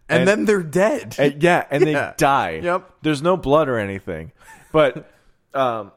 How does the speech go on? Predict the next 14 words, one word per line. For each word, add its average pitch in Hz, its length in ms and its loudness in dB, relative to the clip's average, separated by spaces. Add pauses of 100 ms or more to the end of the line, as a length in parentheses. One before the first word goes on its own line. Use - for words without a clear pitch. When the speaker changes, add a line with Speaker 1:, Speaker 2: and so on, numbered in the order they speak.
(180)
Speaker 2:
and 147 120 -6
then, 147 160 -4
like, 127 220 0 (440)
Father 127 340 0
Callahan 117 760 -4 (120)
whips 113 300 -6
out 107 160 0
his 101 100 -8
cross, 127 720 -2 (720)
his 98 180 -16 (160)
cross-shaped 123 680 -8
dick. 110 320 -10 (680)
<laughs> - 640 -12
Speaker 1:
Ugh. 117 520 -12